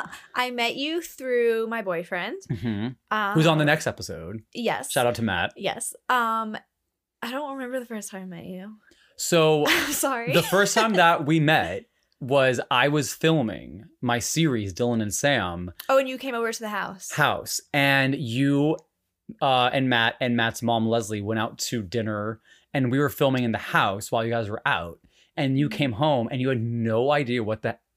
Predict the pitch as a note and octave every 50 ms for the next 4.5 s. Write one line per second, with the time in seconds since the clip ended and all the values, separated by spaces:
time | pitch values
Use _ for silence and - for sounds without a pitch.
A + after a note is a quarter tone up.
0 | _ _ _ - - - - - B2+ B2 - - - - - A#2 A2 A2 - B2
1 | C3 D#3 E3+ G3 - E4+ E4+ F4 F4 F4 E4+ D#4 D4+ D4 C#4 C4+ C4 B3 A#3 A3
2 | B3+ B3 A#3+ - - E4 E4 E4+ E4+ E4+ - - D4+ D#4+ E4 E4 E4+ D#4 D4 D#4
3 | E4 E4+ E4+ F#4+ D4 A#3+ B3 C4 C4 C#4+ D4+ D4+ D4 C4 C4+ A#3+ B3+ A3+ C4+ C4+
4 | - F4 F4 D4+ D#4 D#4 D#4 D#4 D#4 D4+ D4